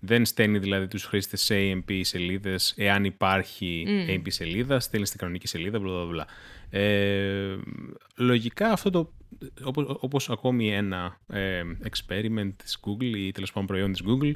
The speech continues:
Speaker 1: μάλλον θα πάψει να υπάρχει σε λίγο καιρό.
Speaker 2: Α,
Speaker 1: Έτσι το
Speaker 2: λες,
Speaker 1: βλέπω.
Speaker 2: λες, κατευθείαν.
Speaker 1: Λες.
Speaker 2: Έλα,
Speaker 1: Ε,
Speaker 2: μωρέ.
Speaker 1: δεν μας έχει συνηθίσει η Google σε κάτι τέτοιο.
Speaker 2: Όχι, μας έχει συνηθίσει, αλλά το πίστευε πάρα πολύ το A M P και
Speaker 1: Το
Speaker 2: το,
Speaker 1: πίστευε
Speaker 2: το
Speaker 1: η αλήθεια
Speaker 2: σπρώξε
Speaker 1: είναι,
Speaker 2: full.
Speaker 1: ναι.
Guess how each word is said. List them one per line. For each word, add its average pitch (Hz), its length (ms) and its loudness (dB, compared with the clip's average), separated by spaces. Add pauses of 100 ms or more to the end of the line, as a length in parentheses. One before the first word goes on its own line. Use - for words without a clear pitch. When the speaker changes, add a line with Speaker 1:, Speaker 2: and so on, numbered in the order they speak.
(340)
Speaker 1:
μάλλον 113 400 6
θα 107 160 -2
πάψει - 360 2
να 92 60 0
υπάρχει 90 320 0
σε - 100 -4
λίγο 85 180 -2
καιρό. 85 280 -2 (280)
Speaker 2:
Α, 208 100 12
Speaker 1:
Έτσι - 20 12
το 185 100 10
Speaker 2:
λες, 160 340 10
Speaker 1:
βλέπω. 123 340 8
Speaker 2:
λες, 202 540 10
κατευθείαν. 226 320 6
Speaker 1:
Λες. 202 500 10 (160)
Speaker 2:
Έλα, 247 240 0
Speaker 1:
Ε, - 40 -2
Speaker 2:
μωρέ. 135 360 6
Speaker 1:
δεν 170 140 10
μας 240 160 8
έχει 123 160 4
συνηθίσει 98 520 0
η 104 60 -2
Google 95 140 0
σε - 140 -4
κάτι 85 220 -6
τέτοιο. 539 400 2
Speaker 2:
Όχι, - 100 -4
μας 214 220 0
έχει 339 120 0
συνηθίσει, 339 500 2
αλλά 175 220 2
το 180 160 2
πίστευε 240 380 0
πάρα 311 220 4
πολύ 160 180 0
το 151 100 -2
A 147 220 0
M 143 40 -6
P 147 60 -12
και 147 240 -2
Speaker 1:
Το - 100 6
Speaker 2:
το, 190 80 6
Speaker 1:
πίστευε 220 400 8
Speaker 2:
το 123 60 4
Speaker 1:
η - 20 4
αλήθεια - 320 0
Speaker 2:
σπρώξε 98 140 -2
Speaker 1:
είναι, 254 60 0
Speaker 2:
full. 226 220 -2
Speaker 1:
ναι. 208 80 -10